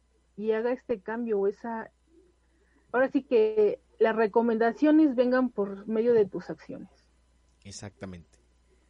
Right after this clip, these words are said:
Speaker 1: Y nos vamos de nuevo al ser coherente con, con todo esto, porque es importante que, eh, bueno, al menos para mí, que la gente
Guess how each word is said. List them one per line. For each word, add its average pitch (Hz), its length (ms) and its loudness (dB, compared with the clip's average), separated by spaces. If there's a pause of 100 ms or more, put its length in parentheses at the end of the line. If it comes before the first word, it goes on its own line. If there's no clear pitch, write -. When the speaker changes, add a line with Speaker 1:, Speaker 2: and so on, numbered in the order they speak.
Speaker 1:
Y 214 100 -2
nos 208 160 -2
vamos 226 240 0
de 240 80 2
nuevo 220 220 0
al 220 200 0
ser 226 260 -4
coherente 214 500 2
con, 196 640 -6
con 196 220 -6
todo 208 400 2
esto, - 440 -8 (480)
porque 202 480 2
es 233 180 0
importante 226 560 -2
que, 185 320 -2 (1800)
eh, 196 420 4
bueno, 202 260 -2
al 202 80 -4
menos 233 280 -4
para 208 300 -2
mí, 214 140 -6
que 202 360 -4 (840)
la 208 120 -4
gente 233 320 -4